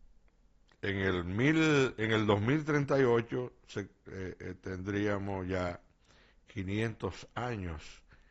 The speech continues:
de la fundación de la universidad. Sería el quinto centenario de la universidad más vieja de, de América. Eh,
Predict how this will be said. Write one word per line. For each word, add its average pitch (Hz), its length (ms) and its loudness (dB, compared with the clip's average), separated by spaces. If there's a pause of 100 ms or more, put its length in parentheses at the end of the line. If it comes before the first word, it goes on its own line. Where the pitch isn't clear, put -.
(480)
de 92 160 -10
la 87 120 -4
fundación 90 680 -4
de 95 100 -2
la 92 100 0
universidad. 87 600 -2
Sería 104 300 -2
el 98 100 -4
quinto 139 380 -4
centenario 98 760 -4
de 90 100 0
la 90 80 0
universidad 90 760 -2 (800)
más 98 400 -4
vieja 110 560 2 (1000)
de, 85 920 -2 (1160)
de 92 120 -6
América. 98 600 -4 (2000)
Eh, 90 840 -2